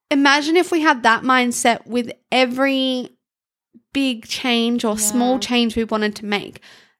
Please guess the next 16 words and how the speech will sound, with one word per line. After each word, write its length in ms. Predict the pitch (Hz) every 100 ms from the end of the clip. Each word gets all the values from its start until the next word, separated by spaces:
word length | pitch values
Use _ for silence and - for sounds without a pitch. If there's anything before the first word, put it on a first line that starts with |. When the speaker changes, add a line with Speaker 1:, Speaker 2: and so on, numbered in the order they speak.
| _
Speaker 1:
Once 420 | 233 285 330 339 359
again, 520 | 247 233 226 226 -
the 80 | 214
journey 320 | 214 208 208
would 180 | 208 202
be 360 | 190 175 180 - -
so 300 | - 285 262
much 260 | 208 -
more 140 | 208 190
joyful 580 | - - - 113 196 - _ _
and 160 | 233 247
so 300 | - - 302
much 260 | 269 226 254
more 140 | 220
enjoyable 720 | 214 208 208 208 208 202 208 - _ -
because 580 | 247 247 240 233 226